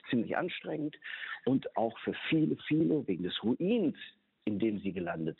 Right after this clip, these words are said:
sind. Das darf man ja auch nicht vergessen. Ja, der Einzelhandel, äh, wird jetzt, äh,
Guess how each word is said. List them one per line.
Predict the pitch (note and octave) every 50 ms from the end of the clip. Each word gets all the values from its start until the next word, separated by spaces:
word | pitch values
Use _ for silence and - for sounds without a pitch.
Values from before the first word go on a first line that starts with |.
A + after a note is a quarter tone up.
| -
sind. | - - - - - - -
Das | F2+ F2 -
darf | - F#2+
man | E2+ F2 F2
ja | F#2+ G2+
auch | C3+
nicht | D#3+ F3 -
vergessen. | - F2+ D2+ D#2+ - - - -
Ja, | D2+ G#2 C#3+ D3
der | A2 - B1+
Einzelhandel, | F#2 B2 - - A2+ F2+ F2 E2+ F2 F2 D#2 C#2+ - - - - - - - - - _ _ -
äh, | - D2+ C2 - - -
wird | - E2+ E2+ C#2 - - G2+ G#2 G2
jetzt, | G2+ F#2+ - - - - -
äh, | G1+ - -